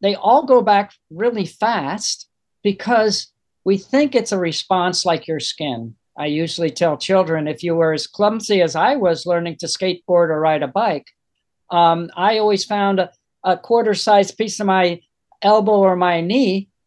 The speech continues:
uh, stayed on the sidewalk. And your skin doesn't grow fast at all unless you have a wound, and then it heals itself and grows back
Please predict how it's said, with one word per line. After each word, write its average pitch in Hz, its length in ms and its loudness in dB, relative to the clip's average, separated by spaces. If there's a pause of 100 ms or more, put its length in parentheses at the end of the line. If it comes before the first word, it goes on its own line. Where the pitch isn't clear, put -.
uh, 170 380 0 (420)
stayed 233 400 2
on 202 160 4
the 180 80 0
sidewalk. 185 720 -2 (460)
And 185 480 -2
your 190 120 -2
skin 262 280 -2
doesn't 233 260 0
grow 202 220 0
fast 196 420 0
at 185 100 0
all 196 400 2
unless 220 840 -2 (340)
you 202 300 2 (320)
have 185 420 0
a 175 120 2
wound, 170 500 0 (320)
and 156 220 -2
then 175 200 2
it - 160 -4 (600)
heals 208 340 2
itself 160 560 0 (100)
and 147 140 -8
grows 165 260 2
back 147 380 0